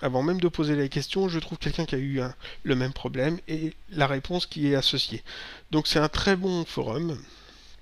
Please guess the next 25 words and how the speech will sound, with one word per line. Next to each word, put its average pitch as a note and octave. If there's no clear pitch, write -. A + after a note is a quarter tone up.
Voilà, B2
c'est -
en C#3+
anglais, C#3+
mais D#3
je -
trouve D#3
que -
c'est B2
vraiment C#3+
très C3
bien. B2+
Euh, C#3+
trois F3
D F3
Kiwi, F3
c'est F3+
l'admin, B2+
euh, B2
qui C3
gère B2
assez A#2+
bien A2+
le G2+
truc. F#3+